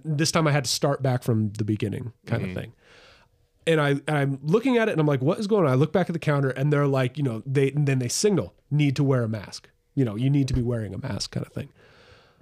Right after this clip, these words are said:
Speaker 1: Um, I kinda chuckled and left. Come to find out, I don't know if it's, like, via camera or via, you know, them behind the counter with a kill button or whatever.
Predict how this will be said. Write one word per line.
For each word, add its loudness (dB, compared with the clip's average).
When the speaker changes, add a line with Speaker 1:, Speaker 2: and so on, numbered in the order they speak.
Speaker 1:
Um, 2
I 0
kinda 2
chuckled 0
and 2
left. -6
Come 2
to 2
find 4
out, 2
I 4
don't 4
know 6
if 2
it's, 2
like, 2
via 2
camera 0
or 4
via, 4
you 2
know, 2
them 4
behind 4
the 2
counter 2
with 2
a 0
kill 0
button 0
or 4
whatever. 2